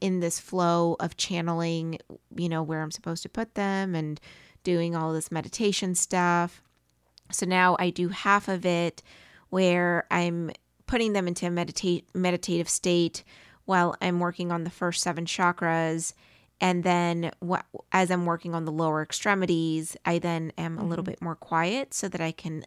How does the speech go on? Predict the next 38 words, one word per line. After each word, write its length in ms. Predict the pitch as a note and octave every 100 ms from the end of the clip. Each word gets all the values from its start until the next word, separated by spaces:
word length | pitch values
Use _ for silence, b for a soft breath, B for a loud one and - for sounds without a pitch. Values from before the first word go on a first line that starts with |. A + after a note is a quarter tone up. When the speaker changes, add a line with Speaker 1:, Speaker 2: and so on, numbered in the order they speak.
| -
Speaker 1:
lean 320 | E3+ F3 D#3
into 320 | D#3 D#3 F3
more 220 | E3 D#3+
of 120 | D#3+ -
that 200 | - -
visualization. 960 | F3+ E3+ E3+ D#3+ D#3+ D#3+ - D#3+ D#3+ D#3
And 320 | E3+ E3+ E3 - B B B -
it 120 | G3+
does 340 | A3 D#4 -
tend 540 | - A3 A3 G#3+ F#3 F3+ B B -
to 100 | G#3+
be 160 | G3+
a 40 | F#3+
little 180 | F3+ F3+
bit 160 | F3+
more 140 | F3 E3+
peaceful. 680 | - F3+ - F3 F3 F3 -
Like 240 | F3+ F3+ F#3
you 80 |
said, 360 | F3+ - F3+ F3+
there 160 | F3+ F3
is 140 | F3
this 300 | F3 - - -
vibration 640 | F#3+ F#3 E3+ - E3+ E3+ F3
that's 200 | E3+ -
even 220 | E3 E3+
more 180 | E3+ E3
powerful. 880 | - F3+ E3+ E3+ - F3 E3 E3+ - B B B B -
And 540 | F#3+ F3+ F3 E3+ E3+ -
it's 120 | -
actually 300 | A3 - D#4
very 360 | G3 G#3 G3+ F#3
different 400 | F3+ F3 - -
for 140 | E3
every 260 | E3 D#3+ D#3+
client. 640 | - - D3 C#3 D3 D3+ -
It's, 500 | F3 - - - -
it's 540 | - - - - -